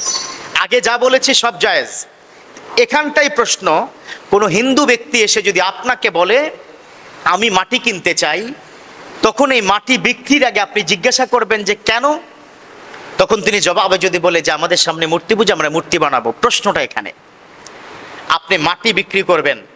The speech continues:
এই মাটির টাকা দিয়ে যদি এরকম হয় যে আপনার ক্যান্সারের ট্রিটমেন্ট করতে হবে, আমি এখান থেকে ফতোয়া দিলাম জায়েজ,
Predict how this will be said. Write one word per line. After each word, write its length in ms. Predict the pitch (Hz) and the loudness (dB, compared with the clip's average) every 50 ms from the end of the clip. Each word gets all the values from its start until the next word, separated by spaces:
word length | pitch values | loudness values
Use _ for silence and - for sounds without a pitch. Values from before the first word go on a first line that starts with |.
| - - - - - - | -20 -20 -20 -20 -6 -2
এই 120 | 160 165 | 0 0
মাটির 340 | 151 160 180 180 - 233 220 226 - | 2 0 -2 0 0 -2 -2 0 -2
টাকা 260 | 220 196 - 208 196 | -4 -2 0 -2 -2
দিয়ে 140 | 180 202 190 | 0 0 -2
যদি 220 | 170 196 165 196 | 0 0 0 2
এরকম 340 | 208 220 202 202 - 196 170 | 2 2 2 2 2 0 2
হয় 340 | 143 165 160 147 131 117 - - - - - - - | 2 4 4 4 2 0 -6 -10 -16 -20 -20 -10 -4
যে 100 | - - | -2 -2
আপনার 420 | - 165 190 - - 202 220 196 180 - _ | 0 -2 -4 -4 -4 -2 -2 -2 -4 -4 _
ক্যান্সারের 540 | - 220 247 262 247 - - 277 285 277 262 - | -2 0 0 0 0 0 2 2 4 2 2 0
ট্রিটমেন্ট 420 | - 226 220 - - 208 214 202 - | 0 -4 -4 -2 -2 -2 -2 0 0
করতে 280 | 208 190 - - 196 | -2 -2 0 2 2
হবে, 240 | 185 170 156 160 139 - - - | 2 4 2 2 -2 -2 -2 -4
আমি 220 | 208 262 294 330 294 | -2 0 0 0 0
এখান 240 | 247 - 254 233 226 | 0 0 -2 -4 -2
থেকে 260 | - 226 - 220 202 - | -4 -4 -4 -4 -2 0
ফতোয়া 280 | - 339 330 320 320 285 | 2 2 2 4 2 2
দিলাম 260 | - 220 202 185 156 | 2 2 0 0 0
জায়েজ, 480 | 135 147 120 107 104 - - - - | -2 -4 -4 -4 -4 -4 -4 -4 -4